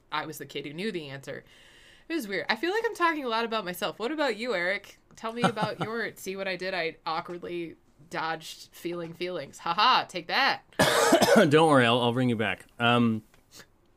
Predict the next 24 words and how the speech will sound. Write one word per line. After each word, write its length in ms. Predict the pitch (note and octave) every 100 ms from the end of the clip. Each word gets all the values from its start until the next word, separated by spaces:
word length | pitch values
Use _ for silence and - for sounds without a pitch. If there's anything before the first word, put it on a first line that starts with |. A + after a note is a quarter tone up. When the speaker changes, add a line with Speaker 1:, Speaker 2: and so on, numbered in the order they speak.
| - - - -
Speaker 2:
well, 220 | F#3 G3
I, 180 | E3 - - -
I, 280 | F3 F3+ - - - -
my, 400 | - F3 A3+ A#3
my 140 | F#3+ G#3
experience 380 | - F3+ E3 D#3
w-, 200 | C#3+ -
was 140 | D3+
basically, 640 | C#3+ A#3 - G#3+ F3 D3 - _ _ _ _ _ _ _ _ _ _ _ _ _ _ _ -
I, 680 | D3+ F#3 G3+ G3+ G3 F3 A#2 - _ _ _ _ _ _ _ _
from 180 | E3 E3
as 100 | D#3
early 200 | G3+ G3+
as 100 | D#3
I 80 | D3
can 120 | C3+
remember, 200 | B2+ A2+
probably 280 | F#3+ A#3 F#3
I 60 |
would 140 | F3 -
say, 300 | F#3 E3 - - _ _ _ C#3 C#3+ C3+
like, 240 | D3 C#3
in 160 | D#3 D3
early 540 | D#3 D#3 D3 C3 A#2